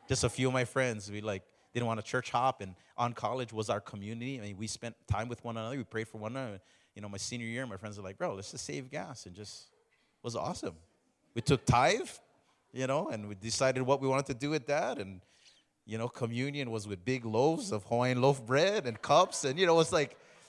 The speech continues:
was just cool, you know, it was good days of, uh, it, it didn't last, you know, didn't last, you know, but,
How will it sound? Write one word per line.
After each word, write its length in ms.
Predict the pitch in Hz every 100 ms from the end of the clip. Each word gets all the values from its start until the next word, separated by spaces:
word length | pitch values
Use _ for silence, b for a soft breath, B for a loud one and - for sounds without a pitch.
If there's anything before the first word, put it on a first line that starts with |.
| B B B
was 200 | 156 151
just 180 | 170 -
cool, 480 | 175 262 196 92 95
you 120 | 123
know, 160 | 151 185
it 60 |
was 160 | 147 110
good 260 | 160 156
days 560 | 147 170 220 143 101 -
of, 160 | 113 98 110
uh, 320 | 104 95 90 98 _ _ _ _ _ _ _ _ _ _ _
it, 140 | 123
it 140 | 117 117
didn't 200 | 160 123
last, 560 | 127 208 170 - -
you 120 | 120
know, 180 | 127 160
didn't 200 | 131 135
last, 420 | 135 131 131 - -
you 100 | -
know, 140 | 120 120
but, 240 | 123